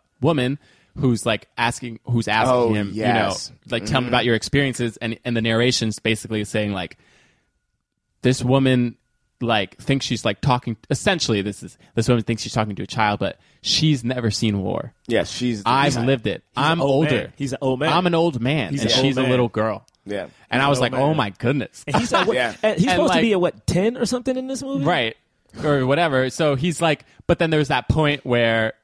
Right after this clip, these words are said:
Speaker 1: uh, you know, he runs into the ocean. And, like, it's both a baptismal thing, like my, uh, Tessa pointed out, like, a, a
Speaker 3: Mm.
Speaker 1: washing over, a
Speaker 2: Yeah.
Speaker 1: cleansing,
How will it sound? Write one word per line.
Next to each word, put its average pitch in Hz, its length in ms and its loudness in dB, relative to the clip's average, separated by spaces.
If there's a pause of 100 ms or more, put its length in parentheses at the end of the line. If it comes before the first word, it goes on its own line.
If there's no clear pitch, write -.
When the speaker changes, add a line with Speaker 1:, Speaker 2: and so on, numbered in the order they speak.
(140)
Speaker 1:
uh, 104 440 0 (640)
you 101 120 -2
know, 95 200 -2
he 156 220 2
runs 113 300 2
into 104 180 -2
the 101 160 0
ocean. 92 460 -4 (220)
And, 104 240 0
like, 101 300 -6
it's 131 160 -4
both 135 240 0
a 127 40 -2
baptismal 135 600 0
thing, 139 300 0
like 107 240 -2
my, 107 160 -6
uh, 104 220 -6
Tessa 104 300 -4
pointed - 300 -2
out, 98 160 0
like, 95 240 -2 (240)
a, 107 80 0
a 104 60 2
Speaker 3:
Mm. 113 320 0
Speaker 1:
washing 113 420 0
over, 110 320 0
a 110 60 0
Speaker 2:
Yeah. 107 40 -4
Speaker 1:
cleansing, 117 600 0